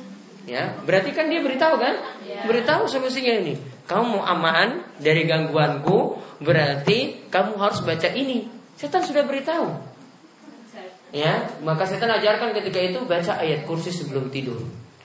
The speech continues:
Speaker 1: Nah, lalu kan Abu Hurairah kan nggak langsung percaya, "Wong setan yang ngomong kok masa saya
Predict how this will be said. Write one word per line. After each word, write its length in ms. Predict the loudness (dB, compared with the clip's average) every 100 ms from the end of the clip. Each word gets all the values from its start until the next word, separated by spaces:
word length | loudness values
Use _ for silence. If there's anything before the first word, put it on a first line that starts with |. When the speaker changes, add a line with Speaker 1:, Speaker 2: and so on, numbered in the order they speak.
| -20 -2
Speaker 1:
Nah, 400 | 2 2 0 -4 -2
lalu 240 | 2 2 4
kan 240 | 2 2
Abu 80 | 2
Hurairah 320 | 2 0 2
kan 160 | 0 2
nggak 480 | 2 0 -6 -12
langsung 400 | 0 0 0 -2
percaya, 640 | -4 2 4 4 2 0 -4
"Wong 160 | -4
setan 320 | -2 -2 0 -2
yang 160 | -2
ngomong 240 | -2 -2 -2
kok 80 |
masa 240 | -4 -6 -4
saya 160 | -4